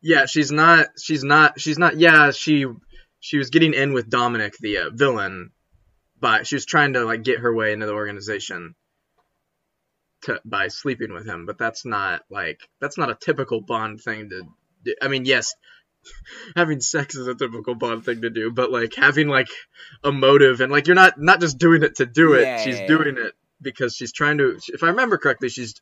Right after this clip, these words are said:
Speaker 1: trying to get revenge.
Speaker 2: Yeah.
Speaker 1: It's been a hot second since I've seen this movie, and I guess I might as well just go ahead and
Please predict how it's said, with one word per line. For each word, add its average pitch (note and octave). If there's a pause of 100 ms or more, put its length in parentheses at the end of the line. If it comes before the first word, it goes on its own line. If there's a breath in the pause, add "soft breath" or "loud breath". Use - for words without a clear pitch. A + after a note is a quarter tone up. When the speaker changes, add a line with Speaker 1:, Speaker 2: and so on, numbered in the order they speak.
Speaker 1:
trying D3+
to A2
get B2+
revenge. -
Speaker 2:
Yeah. G#2 (400)
Speaker 1:
It's C3
been D#3+
a C3+ (200)
hot C#3
second - (300 soft breath)
since B2
I've A2+
seen A#2+
this A2+
movie, A2 (180)
and D3+
I E3
guess E3+
I C#3
might C3+
as A#2
well A#2+
just A2+
go A#2+
ahead A2+
and G2